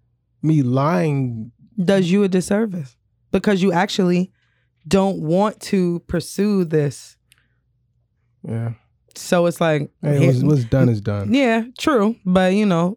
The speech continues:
Speaker 2: for, for the future, just say
Speaker 1: Back
Speaker 2: what,
Speaker 1: to you.
Speaker 2: say what you mean,
Speaker 1: Back
Speaker 2: nigga.
Speaker 1: to you. You don't
Speaker 2: No, I
Speaker 1: feel
Speaker 2: think you
Speaker 1: like
Speaker 2: might be right. I
Speaker 1: Right.
Speaker 2: think you might be right. I don't feel like doing it.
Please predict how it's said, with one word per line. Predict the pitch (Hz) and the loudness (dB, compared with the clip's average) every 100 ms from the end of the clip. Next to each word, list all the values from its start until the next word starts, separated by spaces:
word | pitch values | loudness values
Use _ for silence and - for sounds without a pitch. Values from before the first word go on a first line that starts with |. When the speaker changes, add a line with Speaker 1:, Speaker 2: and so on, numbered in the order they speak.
| _ | _
Speaker 2:
for, | - 190 | -2 -2
for | - - 190 | -2 -2 -2
the | 165 | 0
future, | 202 190 165 175 196 | -2 0 0 -2 -4
just | - 190 139 | -6 -4 0
say | |
Speaker 1:
Back | 247 247 | 2 2
Speaker 2:
what, | - | 2
Speaker 1:
to | 160 | 2
you. | 151 143 123 104 | 4 4 2 0
Speaker 2:
say | 107 208 | 0 0
what | 220 | 0
you | - | 0
mean, | 208 113 | 2 2
Speaker 1:
Back | 135 165 160 | 4 2 2
Speaker 2:
nigga. | |
Speaker 1:
to | 143 | 0
you. | 127 123 110 104 - | 2 2 0 -4 -6
You | 139 214 | 0 4
don't | 240 | 6
Speaker 2:
No, | 359 | 6
I | 370 | 6
Speaker 1:
feel | - | 6
Speaker 2:
think | - | 6
you | 466 | 4
Speaker 1:
like | 427 | 4
Speaker 2:
might | 370 | 2
be | 370 | 2
right. | 285 233 240 202 170 143 | 2 2 2 2 2 2
I | |
Speaker 1:
Right. | 127 233 | 0 2
Speaker 2:
think | 294 254 | 0 0
you | 311 | 2
might | 247 233 240 | 2 2 0
be | 240 | 0
right. | 214 185 165 - - | 2 2 0 -4 -4
I | 190 | -2
don't | 202 208 | 0 0
feel | 214 196 | 0 2
like | 185 | 2
doing | 175 170 151 | 2 2 0
it. | 147 | -2